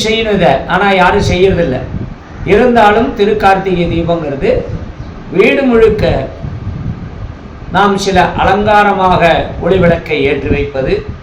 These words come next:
அந்த தீபத்துக்கு பூஜை பண்றது, ஆலயங்கள்ல போய் சர்வாலய தீபத்துல இந்த அண்ணாமலை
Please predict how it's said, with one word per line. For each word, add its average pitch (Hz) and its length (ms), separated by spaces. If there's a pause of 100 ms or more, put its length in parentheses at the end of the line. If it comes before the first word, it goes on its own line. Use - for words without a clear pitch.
(1300)
அந்த 170 220
தீபத்துக்கு 196 640 (100)
பூஜை 170 220
பண்றது, 147 420 (1600)
ஆலயங்கள்ல 202 580
போய் 180 240
சர்வாலய 185 440
தீபத்துல 170 560
இந்த 180 120
அண்ணாமலை 175 440